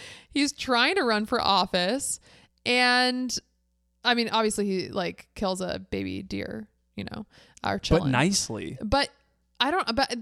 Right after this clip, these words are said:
Speaker 1: it's just so
Speaker 2: It was
Speaker 1: confusing.
Speaker 2: weird
Speaker 1: The
Speaker 2: the way he did
Speaker 1: motivations
Speaker 2: it.
Speaker 1: are just confusing, and Jacob the Baker is even able to walk up to him with a stick. Okay, like,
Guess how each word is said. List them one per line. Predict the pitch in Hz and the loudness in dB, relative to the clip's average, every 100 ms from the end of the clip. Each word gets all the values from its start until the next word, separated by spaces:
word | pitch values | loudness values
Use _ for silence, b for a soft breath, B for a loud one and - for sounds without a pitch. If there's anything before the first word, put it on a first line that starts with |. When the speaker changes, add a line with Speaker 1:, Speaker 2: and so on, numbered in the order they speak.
| 247 | 0
Speaker 1:
it's | 339 | 0
just | 359 - | 0 0
so | 330 349 | 2 2
Speaker 2:
It | 151 | 4
was | 175 | 6
Speaker 1:
confusing. | 302 135 | 6 6
Speaker 2:
weird | 165 | 6
Speaker 1:
The | 277 | 6
Speaker 2:
the | |
way | 254 | 6
he | 277 | 6
did | 339 | 6
Speaker 1:
motivations | 330 330 320 294 | 4 4 0 0
Speaker 2:
it. | |
Speaker 1:
are | 262 | -2
just | 220 240 - | 0 -2 -2
confusing, | 262 - 220 208 214 202 202 b b _ | -6 -4 -4 -2 -2 -2 -4 b b _
and | 226 240 240 233 - 190 | 0 2 2 0 -6 -2
Jacob | 262 311 330 349 339 | 2 2 4 2 2
the | 269 | 0
Baker | 214 208 202 - 156 131 - - _ | 2 2 0 -2 -8 -10 -14 -20 _
is | 233 220 | 0 0
even | 214 226 214 | -2 -2 -2
able | 202 196 202 | -2 -2 -2
to | 202 | -2
walk | 185 170 - | -2 -2 -6
up | 170 | -8
to | 180 | -8
him | 175 | -8
with | 170 170 | -8 -8
a | |
stick. | - - - - | -8 -10 -14 -4
Okay, | 233 254 254 | 0 2 0
like, | 240 226 - | 2 -2 -2